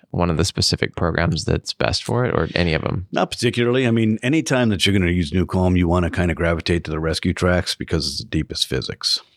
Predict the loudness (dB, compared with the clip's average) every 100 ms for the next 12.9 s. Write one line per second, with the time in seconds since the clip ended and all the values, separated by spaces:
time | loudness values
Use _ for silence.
0 | -6 -2 0 -2 -4 -2 0 -2 -2 -6
1 | _ _ 0 2 2 0 -4 -6 -4 -4
2 | 0 2 2 4 4 4 4 2 0 -2
3 | -4 -2 -2 -2 -4 -2 -2 -2 -6 -8
4 | -10 -18 -6 -2 2 4 6 4 4 4
5 | 6 4 2 -2 -4 0 2 2 0 2
6 | 0 0 -4 -4 -4 -4 -6 -6 -4 -4
7 | -4 -10 -14 -20 -20 _ 2 2 2 2
8 | 4 2 0 0 -2 0 0 -2 -2 -6
9 | -2 2 4 6 6 4 2 2 2 0
10 | -4 _ _ -20 -18 -20 -8 -2 0 2
11 | 2 2 0 0 2 4 4 2 2 2
12 | 0 2 4 2 2 -2 -2 -4 -8